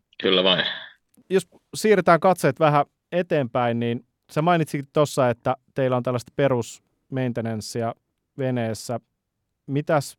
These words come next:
Speaker 2: miten te valmistaudutte nyt tähän sitten seuraavaan etappiin?
Speaker 1: Tietysti ekana me,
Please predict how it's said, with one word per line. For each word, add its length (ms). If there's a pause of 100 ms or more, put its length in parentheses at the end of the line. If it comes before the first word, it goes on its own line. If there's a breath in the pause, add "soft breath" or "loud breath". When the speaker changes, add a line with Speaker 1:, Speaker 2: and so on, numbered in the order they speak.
Speaker 2:
miten 260
te 100
valmistaudutte 720
nyt 180
tähän 240
sitten 260
seuraavaan 480
etappiin? 500 (500)
Speaker 1:
Tietysti 380
ekana 300
me, 140